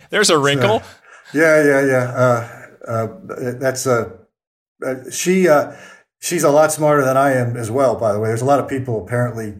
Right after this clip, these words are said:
Speaker 2: smarter than I am, but, uh, you know,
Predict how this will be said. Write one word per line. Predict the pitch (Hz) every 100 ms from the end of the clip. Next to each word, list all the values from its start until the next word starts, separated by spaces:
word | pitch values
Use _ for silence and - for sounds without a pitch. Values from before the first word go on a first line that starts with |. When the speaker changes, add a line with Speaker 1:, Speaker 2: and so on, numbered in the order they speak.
| -
Speaker 2:
smarter | - - 131 131 123 95
than | 101
I | 98 101
am, | 101 101
but, | 107 98 -
uh, | 104 98 95 - - - _ _ _ -
you | 165 143
know, | 147 139